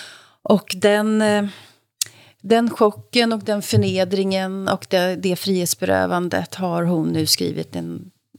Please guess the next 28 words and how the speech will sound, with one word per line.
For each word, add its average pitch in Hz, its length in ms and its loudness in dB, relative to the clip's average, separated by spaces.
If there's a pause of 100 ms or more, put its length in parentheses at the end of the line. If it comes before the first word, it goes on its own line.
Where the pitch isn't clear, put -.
eh, - 280 -2
gjort 175 220 -6
en 170 260 -4
brevväxling 208 680 0
av 165 200 -6 (160)
tillsammans 170 560 -2
med 175 160 -4
Svenska 175 280 -6
Dagbladets, 175 880 -6
eh, 90 200 0
ledarskribent 85 840 -4
Maria 170 360 0
Ludvigsson. - 680 -4 (1300)
Och, - 520 2
eh, 196 420 4 (880)
hon 214 240 6
har 214 80 4
hamnat 202 440 0
då 175 180 2
i 180 280 2
en 170 280 2
inre 190 320 2
konflikt - 600 0
här, 175 240 2
Stina 170 580 -2
Oskarsson. 165 600 0
Hon 185 120 2
menar 175 440 -2